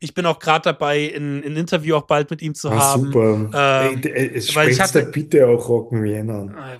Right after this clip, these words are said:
Speaker 1: wow, machen wir, machen wir. Weil ich hab, ich hab Andy Timmons lange nicht auf dem Schirm
Speaker 2: Mhm.
Speaker 1: gehabt und entdeck den jetzt so mit meiner Patreon-Community zusammen. Super toll,
Speaker 2: Wahnsinn,
Speaker 1: super
Speaker 2: ja.
Speaker 1: toller Gitarrist.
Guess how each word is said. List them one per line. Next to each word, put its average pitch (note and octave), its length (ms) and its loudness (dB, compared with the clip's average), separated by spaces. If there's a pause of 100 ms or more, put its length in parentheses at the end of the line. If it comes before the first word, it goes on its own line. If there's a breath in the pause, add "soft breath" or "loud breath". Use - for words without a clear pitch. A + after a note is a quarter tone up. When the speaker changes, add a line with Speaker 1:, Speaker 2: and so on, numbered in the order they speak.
(120)
Speaker 1:
wow, E3+ 440 2
machen G#3+ 260 0
wir, E3 80 -6
machen F#3 280 -6
wir. B2 180 -10 (360 soft breath)
Weil D#3 140 0
ich D#3+ 120 -2
hab, G3+ 200 -2
ich F3 180 -8
hab G3 220 -4
Andy F#3 200 -2
Timmons G3 380 -8
lange E3+ 260 -6
nicht F#3 180 -8
auf D3+ 80 -6
dem D#3 80 -12
Schirm E3 240 -4
Speaker 2:
Mhm. D#3+ 40 -4
Speaker 1:
gehabt D3 300 -4
und D#3 80 -8
entdeck E3 340 -4
den D#3+ 140 -4
jetzt D#3 240 -2
so D3+ 220 0
mit D3 180 -6
meiner C#3+ 220 -2
Patreon-Community D#3 960 -4
zusammen. C#3 440 -2 (360 loud breath)
Super D#3+ 580 0
toll, C3 300 0
Speaker 2:
Wahnsinn, C3+ 200 0
Speaker 1:
super B2 220 -4
Speaker 2:
ja. C#3+ 60 2
Speaker 1:
toller C3+ 260 -2
Gitarrist. C3 720 -4